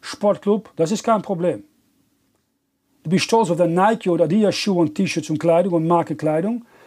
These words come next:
Aber das ist ein Problem, an der Kleber „Jesus Christus rettet“ auf dein Auto zu tun.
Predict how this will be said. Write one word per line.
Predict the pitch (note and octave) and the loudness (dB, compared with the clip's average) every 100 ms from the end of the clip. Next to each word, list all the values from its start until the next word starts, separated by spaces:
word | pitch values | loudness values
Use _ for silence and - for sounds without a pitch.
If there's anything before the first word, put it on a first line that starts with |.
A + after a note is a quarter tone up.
| - - | -20 -10
Aber | - | -2
das | C#3+ C3 | 0 2
ist | |
ein | E3 | 0
Problem, | - E3+ D#3+ A3 G#3+ | 0 2 2 4 4
an | F3+ | 2
der | E3 | 0
Kleber | F3+ G#3+ G#3+ G3 - - - _ _ | 2 2 4 2 -2 -20 -20 _ _
„Jesus | D#3+ G3 E3 | 0 0 0
Christus | G#3 F#3+ C#3+ | -2 0 2
rettet“ | F3+ G#3+ F#3 | 2 2 2
auf | |
dein | E3+ F3+ | 2 2
Auto | G#3+ A3+ | 0 0
zu | - D#3+ | -6 -10
tun. | - C3+ A2 | -10 -12 -16